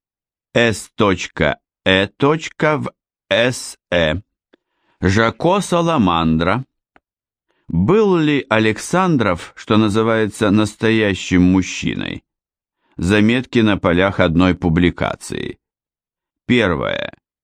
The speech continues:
Кое-что о псевдонимах. Второе. Кое-что о датах. Третье. Кое-что о комментариях. Четвертое. Кое-что о курьезах.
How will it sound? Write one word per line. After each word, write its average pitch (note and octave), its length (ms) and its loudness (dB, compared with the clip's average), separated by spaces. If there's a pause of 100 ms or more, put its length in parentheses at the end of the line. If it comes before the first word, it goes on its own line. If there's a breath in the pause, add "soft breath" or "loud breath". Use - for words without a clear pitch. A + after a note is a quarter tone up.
(140)
Кое-что B2+ 920 0
о F#2+ 140 2
псевдонимах. D#2+ 1160 0 (720)
Второе. D#2+ 760 -2 (600)
Кое-что A#2 920 0
о G2 140 2
датах. - 840 -2 (760)
Третье. F2 680 -2 (180)
Кое-что C3+ 880 0
о A2 140 2
комментариях. E2+ 1160 -2 (720)
Четвертое. C#3+ 800 0
Кое-что C3+ 880 0
о A2 140 2
курьезах. D2+ 920 0